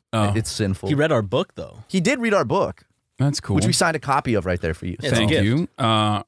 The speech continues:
Speaker 1: I, I will. I mean, I already have one. Like I said, 'cause it, it
Speaker 2: We don't have a signed one.
Speaker 1: the information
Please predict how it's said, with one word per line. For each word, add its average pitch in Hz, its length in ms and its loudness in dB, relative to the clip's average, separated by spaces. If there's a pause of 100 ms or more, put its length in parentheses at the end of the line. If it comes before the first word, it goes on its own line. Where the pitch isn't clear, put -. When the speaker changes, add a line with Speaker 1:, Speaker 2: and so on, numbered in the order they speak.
(160)
Speaker 1:
I, 101 260 -2
I 104 180 2
will. 104 280 2
I 120 80 0
mean, 120 140 2
I 127 100 2
already 117 180 0
have 110 280 -2
one. 110 260 -2
Like 113 180 -2
I 120 80 2
said, 110 400 2
'cause 107 300 -4
it, 107 160 0 (140)
it 113 180 0 (380)
Speaker 2:
We 147 80 -2
don't 147 100 2
have 104 80 0
a - 20 -2
signed 95 280 0
one. 80 180 -6 (160)
Speaker 1:
the 123 160 2
information 117 960 2